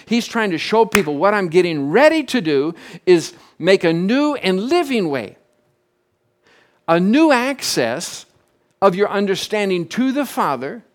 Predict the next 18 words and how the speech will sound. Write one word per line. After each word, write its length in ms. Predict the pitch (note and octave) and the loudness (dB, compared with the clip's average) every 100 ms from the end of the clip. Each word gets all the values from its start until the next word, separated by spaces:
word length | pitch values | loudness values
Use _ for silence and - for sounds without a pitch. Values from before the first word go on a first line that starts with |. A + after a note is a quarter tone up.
| _ _ _ | _ _ _
through 240 | - A3+ | -6 0
the 120 | G3 | 2
death 520 | E3+ C#3 G#3+ B3 A#3+ - - _ | 2 4 4 4 -2 -12 -20 _
and 400 | E3+ D#3 C3+ B2+ | -2 -2 -4 2
risenness 540 | F3+ F3+ F3+ F3+ D#3+ | 2 2 -4 -4 -6
of 100 | D#3 | -8
Jesus 420 | C3 D#3 C3+ C#3+ | -6 -6 -4 -8
Christ. 340 | - C#3 G#2+ - - - | -8 -10 -10 -16 -20 -12
And 160 | E3 G3 | -4 -2
this 160 | D4+ D#4+ | 0 -4
is 140 | G#3+ | -4
why 200 | F#3+ F3+ | -4 -4
it's 120 | E3+ | -4
important 460 | D#3+ C#3 G#3+ A3 D#3 | -8 -4 -2 -2 -2
to 60 | |
see 220 | C#3 - F#3 | -10 -8 -8
Jesus 460 | D3 F3 D3 C#3+ | -6 -8 -6 -10
properly, 480 | - D#3 D3 A#2 G2+ | -6 -8 -8 -14 -16